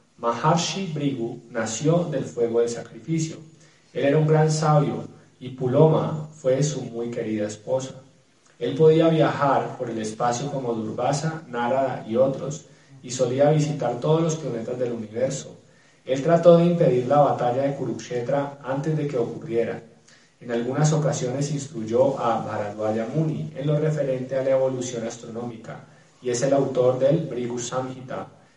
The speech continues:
el gran tratado de cálculos astrológicos. Él explicó cómo el aire, el fuego, el agua y la tierra se generan del éter, y cómo el aire del estómago funciona y regula los in-,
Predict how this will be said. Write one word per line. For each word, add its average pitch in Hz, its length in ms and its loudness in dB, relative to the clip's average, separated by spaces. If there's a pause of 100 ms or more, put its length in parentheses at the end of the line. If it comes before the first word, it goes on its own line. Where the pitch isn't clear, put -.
(140)
el 113 160 -10
gran 117 220 0
tratado 131 420 4
de 117 80 2
cálculos 117 520 -4
astrológicos. 110 840 -14 (1600)
Él 151 140 6
explicó 170 560 4
cómo 156 220 4
el 127 100 4
aire, 147 500 6
el 117 100 -4
fuego, 131 520 4
el 123 140 -2
agua 127 260 2
y 139 40 2
la 139 120 2
tierra 135 400 4
se 131 160 -4
generan 113 380 -4
del 117 160 0
éter, - 440 -4 (320)
y 113 100 -12
cómo 135 280 2
el 143 80 4
aire 147 260 6
del 143 140 4
estómago 131 480 -2
funciona 131 720 -4
y 127 60 -6
regula 113 360 -2
los 120 200 -4
in-, - 140 -14